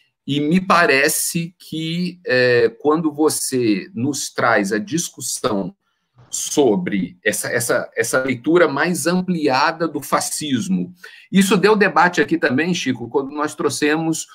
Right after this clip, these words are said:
o, o Daniel, trouxemos Daniel Arão pra discutir aqui também, não é? Porque isso tá sendo uma referência interpretativa fundamental, não é? Você, você também tá trabalhando, é, nesse campo, não é?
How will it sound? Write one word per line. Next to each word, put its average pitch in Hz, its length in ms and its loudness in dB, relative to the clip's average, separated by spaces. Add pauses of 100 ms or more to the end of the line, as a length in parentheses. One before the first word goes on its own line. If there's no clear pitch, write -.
(240)
o, 127 340 4
o 131 40 6
Daniel, 156 600 4
trouxemos 156 420 -4
Daniel 151 460 0
Arão 131 420 2 (340)
pra 127 200 2
discutir 120 600 -4
aqui 123 220 -2
também, 131 540 2 (240)
não 110 220 -2
é? 160 180 -2 (220)
Porque 131 220 0
isso 175 140 0
tá 160 100 -2
sendo 175 200 -2
uma 156 120 -2
referência 160 640 -2
interpretativa 139 1120 -2
fundamental, 160 920 0 (460)
não 117 220 2
é? 143 220 2
Você, 127 320 2
você 143 320 0
também 156 260 2
tá 151 120 -4
trabalhando, 143 840 2
é, 101 380 -2
nesse 123 340 -2
campo, 165 480 -2 (420)
não 113 180 0
é? 135 220 -2